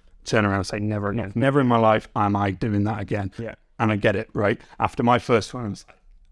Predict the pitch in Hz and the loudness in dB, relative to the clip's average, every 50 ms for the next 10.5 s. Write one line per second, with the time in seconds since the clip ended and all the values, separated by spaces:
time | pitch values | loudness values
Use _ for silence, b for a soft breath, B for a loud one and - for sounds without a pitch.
0 | - - - - 95 110 110 113 110 104 107 110 107 95 92 - - - 131 110 | -20 -20 -8 -4 -2 0 0 2 2 2 4 4 2 2 -2 -6 -6 -4 0 2
1 | 117 120 135 107 104 107 110 117 120 110 123 120 110 117 110 113 110 - 139 120 | 4 4 2 2 2 2 4 4 4 4 2 2 4 4 4 4 2 2 0 2
2 | 113 110 104 104 113 104 107 98 - - - 117 104 117 - - 123 120 - _ | 2 2 0 -2 -6 -6 -6 -6 -6 -4 -2 -2 -2 -2 -4 -8 -10 -10 -12 _
3 | - _ 127 123 117 113 113 113 113 113 110 110 B B - 120 113 107 107 104 | -20 _ -20 -20 -18 -18 -18 -18 -20 -20 -20 -20 B B -2 0 2 2 2 0
4 | 101 - - 101 101 104 110 117 107 101 113 113 - - 113 101 - - - 113 | -2 -2 -2 -2 -2 -2 -2 -4 -4 -4 -4 -4 -4 -4 -4 -4 -6 -4 -2 0
5 | 113 117 127 160 180 - 196 147 113 117 - 123 117 - - - 113 110 104 123 | 0 2 2 2 0 0 -2 -2 -2 -2 -2 -4 -4 -4 -2 -2 -2 -2 -2 -2
6 | 117 107 98 92 - 110 101 107 107 107 104 107 113 _ _ _ _ _ _ _ | -2 -2 -4 -4 -6 -6 -6 -6 -4 -6 -8 -8 -12 _ _ _ _ _ _ _
7 | - 175 180 - 165 151 135 120 110 113 - - 143 131 120 113 110 107 104 107 | -20 -16 -8 -2 2 4 4 4 2 0 0 4 4 4 4 4 2 0 -4 -2
8 | 101 117 120 117 117 104 104 104 107 107 104 95 123 107 - - _ - b b | 0 0 0 0 0 -2 -2 0 0 0 0 -2 -4 -8 -12 -14 _ -20 b b
9 | b b b b b b b b b b b b b b b - 123 110 98 95 | b b b b b b b b b b b b b b b -6 -4 -2 0 0
10 | 95 95 87 - - - 110 - - | 0 0 -2 -4 -10 -10 -10 -10 -10